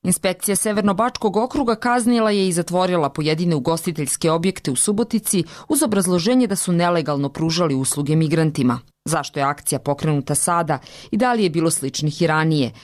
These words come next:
Kakve je usluge zabranjeno pružati migrantima? Pitanja su na koje Radio Slobodna Evropa nije dobio odgovor iz kancelarije ovog okruga. Neki od vlasnika tvrde da migranti nisu bili nelegalno smešteni u njihovim objektima,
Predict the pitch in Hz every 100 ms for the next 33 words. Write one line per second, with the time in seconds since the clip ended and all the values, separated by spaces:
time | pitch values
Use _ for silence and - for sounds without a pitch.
0 | - - 170 175 143 170 - 147 143 135
1 | 156 175 175 143 127 175 180 196 156 165
2 | 226 247 226 196 180 226 226 240 214 -
3 | 185 - 202 208 202 196 208 196 190 165
4 | 160 220 226 226 180 - - 233 143 147
5 | 135 127 139 160 135 131 - 139 131 135
6 | 127 131 123 127 147 143 - 143 131 113
7 | - _ - 185 175 175 165 208 233 -
8 | 233 233 240 269 262 254 254 254 262 254
9 | 240 240 233 - 151 160 165 170 165 156
10 | 147 147 151 185 165 - 160 147 151 139
11 | 147 151 147 156 160 - 135 127